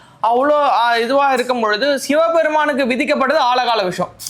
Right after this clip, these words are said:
அப்ப அவங்க என்ன பண்ணாங்கன்னா, சிவபெருமானை தரிசிக்கிறதுக்கு ஒரு ப்ரொசீஜர் இருக்கு, இப்படிதான் போகணும், இப்படிதான் வரணும்ட்டு. ஆனா அந்த ப்ரொசீஜரையே ஃபாலோ பண்ணாம அந்த தேவர்கள் பதத்தட்டுல ஓடுறாங்க.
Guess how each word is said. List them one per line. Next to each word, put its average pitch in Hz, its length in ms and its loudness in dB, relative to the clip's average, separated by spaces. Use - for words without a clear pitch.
அப்ப 330 200 0
அவங்க 294 200 2
என்ன 330 220 0
பண்ணாங்கன்னா, 294 340 0
சிவபெருமானை 302 600 0
தரிசிக்கிறதுக்கு 254 500 -2
ஒரு 285 180 0
ப்ரொசீஜர் 262 480 0
இருக்கு, 226 140 -2
இப்படிதான் 220 320 -2
போகணும், 220 300 0
இப்படிதான் 226 180 0
வரணும்ட்டு. 208 440 0
ஆனா 220 200 0
அந்த 214 140 -2
ப்ரொசீஜரையே 262 640 0
ஃபாலோ 247 280 0
பண்ணாம 226 160 0
அந்த 226 340 -2
தேவர்கள் 233 420 -2
பதத்தட்டுல 208 840 -2
ஓடுறாங்க. 190 400 -2